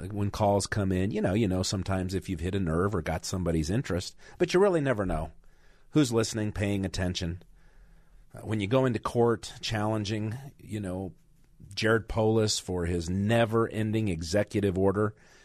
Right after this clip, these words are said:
declaring a disaster emergency as he's extended yet again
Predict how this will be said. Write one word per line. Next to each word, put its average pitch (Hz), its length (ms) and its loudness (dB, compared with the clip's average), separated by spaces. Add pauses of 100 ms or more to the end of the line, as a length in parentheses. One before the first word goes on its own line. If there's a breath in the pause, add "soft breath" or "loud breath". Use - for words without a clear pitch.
(220 soft breath)
declaring 107 520 2
a 101 40 -2
disaster 98 640 0
emergency 98 640 0
as 90 180 -2
he's 98 200 -2
extended 131 800 0
yet 113 220 2
again 101 500 0